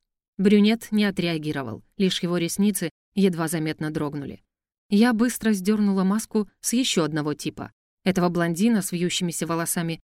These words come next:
я не помнила. С такой причёской он был похож на синеглазый одуванчик.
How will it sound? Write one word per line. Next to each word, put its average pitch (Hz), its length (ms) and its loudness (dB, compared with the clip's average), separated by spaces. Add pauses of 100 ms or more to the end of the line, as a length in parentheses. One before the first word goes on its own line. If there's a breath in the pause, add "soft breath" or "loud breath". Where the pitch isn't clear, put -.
(120)
я 208 180 4
не 214 120 4
помнила. 147 520 -4 (240)
С - 80 -16
такой 247 240 2
причёской 226 500 0
он 175 100 -4
был 175 120 -2
похож 196 420 -4 (200)
на 208 100 0
синеглазый 185 600 0
одуванчик. 170 540 -4